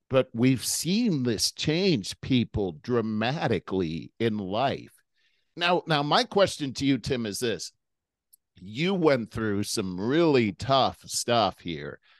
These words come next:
but you had the Lord when, when you went through this. You didn't have to find the Lord the way that, uh,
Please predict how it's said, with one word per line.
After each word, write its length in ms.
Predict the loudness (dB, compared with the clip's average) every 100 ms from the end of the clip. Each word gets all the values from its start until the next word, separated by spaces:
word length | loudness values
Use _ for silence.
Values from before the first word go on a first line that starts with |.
| _ _
but 220 | 2 2 2
you 200 | 0 0
had 360 | 2 2 2
the 80 | 0
Lord 480 | 4 6 6 4 0
when, 320 | -2 -2 -6 -4
when 340 | -2 0 -2
you 220 | 0 0
went 260 | 2 0 -2
through 300 | -2 0 2
this. 280 | -2 -6 -2
You 120 | 0
didn't 200 | 0 0
have 240 | -4 -4
to 60 | -6
find 520 | -6 -4 0 0 -2
the 180 | -2 -2
Lord 480 | -2 -4 -4 -6 -10 -18 _ -4
the 100 | -2
way 300 | 0 2 0
that, 420 | 0 -2 -2 -4
uh, 220 | -4 -2